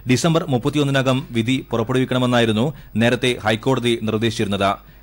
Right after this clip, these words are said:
എന്നാൽ വിചാരണ നടപടികൾ വൈകിയതിനാൽ വിധി പ്രസ്താവത്തിന് കൂടുതൽ സമയം ആവശ്യമായി വരികയായിരുന്നു. ഇതിനായി ഹൈക്കോടതിയിൽ വിചാരണ കോടതി അപേക്ഷ നൽകും. നടപടിക്രമങ്ങൾ പൂർത്തിയാക്കാൻ ജനുവരി മുപ്പത് വരെ സമയം നീട്ടി നൽകണമെന്നാണ്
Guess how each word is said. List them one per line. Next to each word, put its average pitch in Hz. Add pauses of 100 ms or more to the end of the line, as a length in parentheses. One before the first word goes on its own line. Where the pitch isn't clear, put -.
(160)
എന്നാൽ 117 (300)
വിചാരണ 123
നടപടികൾ 127 (160)
വൈകിയതിനാൽ 113 (280)
വിധി 113
പ്രസ്താവത്തിന് 127 (220)
കൂടുതൽ 120
സമയം 120 (160)
ആവശ്യമായി 117
വരികയായിരുന്നു. 101 (400)
ഇതിനായി 117 (160)
ഹൈക്കോടതിയിൽ 120
വിചാരണ 120
കോടതി 117 (140)
അപേക്ഷ 117
നൽകും. 98 (360)
നടപടിക്രമങ്ങൾ 151
പൂർത്തിയാക്കാൻ 135 (180)
ജനുവരി 127 (120)
മുപ്പത് 135
വരെ 127 (140)
സമയം 123
നീട്ടി 117
നൽകണമെന്നാണ് 117